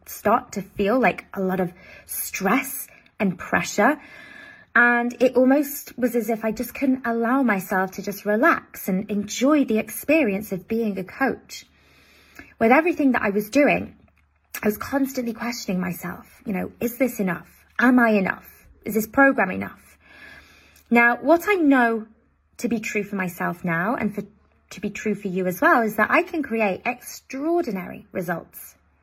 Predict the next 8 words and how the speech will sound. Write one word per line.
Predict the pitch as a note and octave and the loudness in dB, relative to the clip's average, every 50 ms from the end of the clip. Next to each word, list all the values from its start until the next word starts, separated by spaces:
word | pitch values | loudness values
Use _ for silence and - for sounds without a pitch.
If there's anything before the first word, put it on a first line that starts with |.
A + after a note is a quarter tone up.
| _ _ _ _ _ | _ _ _ _ _
for | - - C4+ | 0 2 4
my | A#3+ A3+ A3 | 6 4 4
clients | A3 - - F3+ F3 F#3 A#3+ C4+ - - - - - _ _ _ _ _ _ | 2 2 0 2 2 2 2 0 -2 -6 -14 -18 -20 _ _ _ _ _ _
without | G#3 G#3 A3 A3 A3+ G#3+ A3 A3+ - | 2 4 4 6 6 4 4 2 2
needing | A3 G#3 G3+ G#3 F#3+ G3 F#3+ | 0 0 0 0 0 -2 -2
to | G3 G3+ | -4 -6
feel | G3 - - F#3+ F3 F3 E3+ - - _ _ | -8 -8 -6 -4 -4 -4 -4 -6 -10 _ _
that | - - | -12 -12